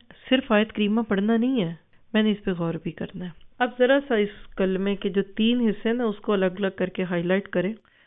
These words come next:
तो फिर आपको थोड़ा सा ज़्यादा मज़ा आएगा। आप देखिए, इस पूरे कलमे में तीन चीज़ें हैं। मैं पहले वन, टू, three करूँगी, फिर उस पे थोड़ा सा गौर कीजिएगा। सबसे पहले है, "ला इलाहा इल्ला अंता", यहाँ पे एक pause है,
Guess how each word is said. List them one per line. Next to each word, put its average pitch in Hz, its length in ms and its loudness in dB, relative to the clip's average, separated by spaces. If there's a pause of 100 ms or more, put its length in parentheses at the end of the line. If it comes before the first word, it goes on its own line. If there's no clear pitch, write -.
(180)
तो 190 80 -4
फिर 180 200 -4
आपको 175 280 -2
थोड़ा 175 260 -4
सा 175 180 -6
ज़्यादा 180 320 0
मज़ा 170 300 -4
आएगा। 170 280 -4 (200)
आप 226 100 6
देखिए, 254 260 0
इस 254 60 -6
पूरे 247 360 0
कलमे 185 380 0
में 202 140 -2
तीन 196 340 0
चीज़ें 165 360 -6
हैं। 165 80 -4
मैं 185 180 -2
पहले 202 220 2
वन, 185 240 0
टू, 208 100 0
three 208 200 -4
करूँगी, 202 440 0
फिर 214 260 2
उस 202 220 -6
पे 190 160 -6
थोड़ा 214 260 -4
सा 202 140 -8
गौर 170 200 -4
कीजिएगा। 180 480 -10 (340)
सबसे 277 260 4
पहले 233 320 4
है, 240 260 2 (420)
"ला 208 380 4
इलाहा 196 680 0 (260)
इल्ला 185 360 2
अंता", 165 340 -6 (880)
यहाँ 190 240 2
पे 185 160 0
एक 175 180 -6
pause 165 240 -2
है, 214 120 -8